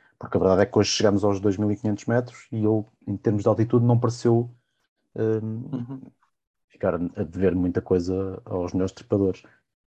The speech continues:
Speaker 1: E acho que isso tem um bocadinho a ver com a, com a forma de pedalar dele. Eu, eu, eu, sem ter a certeza disto, eu, eu, eh, acho que o Renko consegue desenvolver andamentos mais pesados do que, do que os outros.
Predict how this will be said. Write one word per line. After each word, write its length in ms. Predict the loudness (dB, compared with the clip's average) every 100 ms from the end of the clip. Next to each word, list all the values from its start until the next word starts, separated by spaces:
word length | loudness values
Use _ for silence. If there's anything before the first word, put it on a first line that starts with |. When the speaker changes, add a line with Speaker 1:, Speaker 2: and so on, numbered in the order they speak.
| _ _ _ _
Speaker 1:
E 120 | 2
acho 140 | 2
que 80 | 2
isso 100 | 0
tem 100 | 2
um 40 | 4
bocadinho 220 | 6 6
a 40 |
ver 80 | 6
com 240 | 4 4
a, 40 | 4
com 120 | 2
a 40 | 2
forma 340 | 4 6 4
de 280 | 2 0 0
pedalar 460 | 2 4 6 6
dele. 280 | 6 2 0 -2 _
Eu, 420 | -10 -8 -6 -8 -4
eu, 360 | -2 -2 -2 -2
eu, 400 | 0 0 -2 -8 -12 _ -20 -20 -18
sem 280 | -2 0
ter 160 | 2 4 6 4 2 -6 -8
a 40 | -4
certeza 480 | -4 4 4 4
disto, 340 | 2 2 0 -2
eu, 180 | -2 -2
eu, 440 | 0 0 0 -4 _ -20 -20 -8
eh, 360 | -6 -4 -4 2
acho 400 | 2 2 -6 -6
que 100 | -2
o 40 |
Renko 260 | 2 0 0
consegue 720 | -6 -2 2 2 2 -2 -2 _ _ _ _ -8
desenvolver 440 | 2 4 6 4
andamentos 420 | 4 4 2 0
mais 220 | 0 -2 -2
pesados 420 | -2 0 0 -2
do 100 | -16
que, 160 | -8 -6 -4 -8 -14 _
do 100 | -14
que 120 | -6
os 120 | -4 -2
outros. 320 | -4 -6